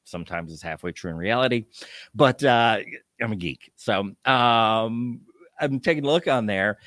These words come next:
and I'm remembering I, I made this post 'cause I'm expecting Harvey to not be anything at all 'cause, you know, y-, you live on the Gulf Coast, you've seen a bunch of hurricanes, you don't really get excited about it till it gets bad.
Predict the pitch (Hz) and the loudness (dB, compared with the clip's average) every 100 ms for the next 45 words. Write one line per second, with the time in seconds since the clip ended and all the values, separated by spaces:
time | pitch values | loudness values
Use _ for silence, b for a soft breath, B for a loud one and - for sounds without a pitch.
0 | B B 123 123 117 117 113 117 113 113 | B B -2 0 2 2 0 -2 -4 -2
1 | 113 139 143 123 117 104 - 104 110 113 | -2 -2 -2 -4 -4 -8 -6 -6 -4 -4
2 | 101 - - - 233 120 - - 113 - | -4 -8 -10 -6 -4 -4 -6 -10 -12 -14
3 | _ _ _ - 139 143 135 110 - 110 | _ _ _ -16 -12 -8 -8 -8 -6 -6
4 | - 101 - 98 92 92 101 90 80 82 | -6 -10 -6 -6 -6 -8 -8 -6 -6 -8
5 | 80 80 - 73 71 - 165 156 151 160 | -8 -10 -10 -12 -8 -2 0 2 0 -2
6 | _ 123 113 - - _ _ 131 123 _ | _ -8 -8 -12 -20 _ _ -14 -14 _
7 | - - - - 143 139 139 127 120 113 | -20 -20 -20 -14 -8 -2 0 0 2 0
8 | - 107 101 - 95 110 101 101 92 98 | 0 -4 -4 -6 -8 -6 -4 -6 -4 -2
9 | 92 95 90 87 - B B B 123 117 | -2 -2 -4 -6 -12 B B B -2 0
10 | 110 90 90 78 - 110 95 85 80 80 | 0 -2 -4 -6 -2 2 2 2 -2 -4
11 | 78 - 92 80 71 - 85 71 65 | -4 -6 -8 -8 -10 -8 -6 -6 -8